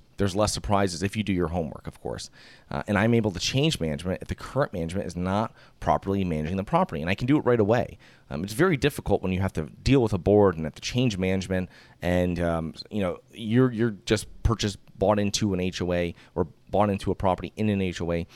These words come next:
and, uh, now you have to go there and, uh, people that have a relationship with this management company and with contractors, and you're trying to cut people and change people, it doesn't go over that well. Now, there's restrictions as well. Who can I rent to? How long I can rent for?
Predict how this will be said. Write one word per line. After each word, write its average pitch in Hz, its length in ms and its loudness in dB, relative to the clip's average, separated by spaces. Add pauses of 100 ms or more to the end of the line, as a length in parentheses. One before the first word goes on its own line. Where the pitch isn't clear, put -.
(240)
and, 90 360 2
uh, 87 100 0
now 95 180 2
you 104 180 2
have 107 120 0
to 101 60 -10
go 90 240 2
there 90 320 0
and, 85 360 -4
uh, 85 200 -4 (140)
people 101 240 -4
that 87 120 -2
have 95 680 -2 (380)
a 92 120 0
relationship 98 840 -2
with 107 400 2
this 80 260 -6
management 98 400 -2
company 95 460 -4
and 76 160 -6
with 73 160 -8
contractors, 92 560 -4
and 87 80 -4
you're 101 100 0
trying 92 260 -4
to 78 60 -6
cut - 280 -2
people - 440 -4 (240)
and 92 120 -2
change 107 260 0
people, 85 320 0
it 95 140 -6
doesn't 110 240 2
go 95 100 4
over 85 180 0
that 78 160 -2
well. 85 320 -4 (440)
Now, 82 180 0
there's 107 200 -2
restrictions 123 520 0
as 98 80 -2
well. 107 420 -2
Who 113 120 2
can 120 100 2
I 107 80 4
rent 104 260 2
to? - 220 -8
How 95 160 -2
long 95 320 2
I 92 80 2
can 90 180 -2
rent 92 200 -2
for? 92 340 2